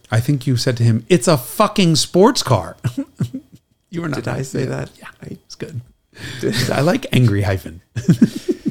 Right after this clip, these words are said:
Speaker 2: Oopsies.
Speaker 1: Um,
Speaker 2: But I stand by that.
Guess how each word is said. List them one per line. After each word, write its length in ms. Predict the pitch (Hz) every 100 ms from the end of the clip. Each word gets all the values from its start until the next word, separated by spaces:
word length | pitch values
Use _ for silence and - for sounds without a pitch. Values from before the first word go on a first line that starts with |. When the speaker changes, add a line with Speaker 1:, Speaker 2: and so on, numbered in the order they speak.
| - - _ _
Speaker 2:
Oopsies. 720 | 165 - - 117 117 - -
Speaker 1:
Um, 240 | 120 113 110
Speaker 2:
But 100 | -
I 280 | 135 131 135
stand 320 | - 139 113
by 140 | 110 101
that. 260 | 104 -